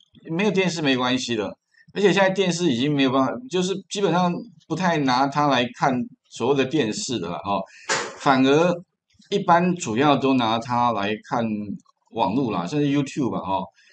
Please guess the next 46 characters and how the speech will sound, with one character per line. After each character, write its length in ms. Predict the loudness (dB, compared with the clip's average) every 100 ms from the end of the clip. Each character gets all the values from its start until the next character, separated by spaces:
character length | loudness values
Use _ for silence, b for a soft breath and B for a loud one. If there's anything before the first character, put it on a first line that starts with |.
| b b _
或 280 | -8 -2 0
者 100 | 0
甚 240 | -2 -2
至 100 | 0
现 140 | 0 0
在 60 |
应 80 | 2
该 120 | 2
很 140 | 0 -2
多 180 | -2 -2
人 80 |
家 200 | 0 0
里 80 | 0
一 40 | -2
定 120 | -4
有 100 | -4
什 80 | -8
么 80 | -8
Netflix 580 | -6 -6 -6 -4 -2 -2
啊， 240 | -4 -4
或 160 | -4 -4
者 60 | -6
是 420 | -8 -6 -6 -8 -12 _
什 120 | -12
么 420 | -10 -8 -6 -6 -8 -12 -20 -6
A-， 220 | -4 -2
爱 140 | -2 -2
奇 280 | -2 -8 -6
艺 200 | -4 -6
吧， 200 | -8 -10
还 140 | -8
是 80 | -8
什 100 | -8
么， 60 | -14 -16 -20 _ _
呃， 160 | -12 -6
赖 160 | -4
T 260 | -4 -6 -6
V 200 | -4 -4
嘛， 120 | -6
哦， 200 | -6 -6 -8 -6
各 140 | -4
式 140 | -4 0
各 100 | 0
样 180 | 0 -2
的。 160 | -6 -10 B B B B B B _ -20 -20 _ _ -12 -4
那， 200 | -2